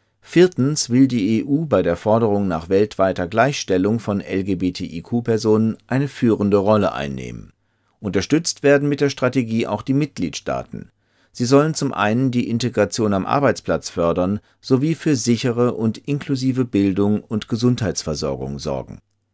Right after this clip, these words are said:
Zum anderen sollen sie mit schädlichen Praktiken aufhören und gegen die Vorurteile und Stereotypen vorgehen, die der Diskriminierung zugrunde liegen.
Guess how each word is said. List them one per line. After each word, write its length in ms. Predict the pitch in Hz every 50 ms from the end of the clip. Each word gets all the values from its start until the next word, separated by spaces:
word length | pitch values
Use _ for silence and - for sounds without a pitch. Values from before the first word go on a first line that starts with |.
| _ _
Zum 160 | - - 120 -
anderen 520 | 92 131 156 175 185 165 170 165 160 151
sollen 320 | 127 127 117 123 127 123
sie 140 | 117 117 120
mit 180 | 113 107 101 -
schädlichen 520 | - 143 135 135 139 139 131 - 131 123
Praktiken 520 | - 151 160 - - - 123 - 107 95 -
aufhören 720 | 73 82 90 90 - - 110 104 104 104 107 113 117 117 - _ _ _ _ _ _ -
und 180 | 151 160 -
gegen 240 | - 151 147 151 147
die 120 | 143 143
Vorurteile 720 | 135 - - 170 165 156 156 151 - 156 143 147 143 139 117
und 140 | 123 127 123
Stereotypen 840 | - - - 139 131 131 123 123 117 113 - 170 165 - - 98
vorgehen, 600 | 92 - 98 92 95 92 92 98 98 101 104 107 - _ _ _ _ _
die 120 | - 139 139
der 120 | 151 147
Diskriminierung 1000 | 139 143 139 - - - 135 127 117 113 110 110 107 104 98 98 104 104 107 104
zugrunde 420 | - - 113 - 107 110 113 104 95
liegen. 400 | 85 82 71 - - 50 -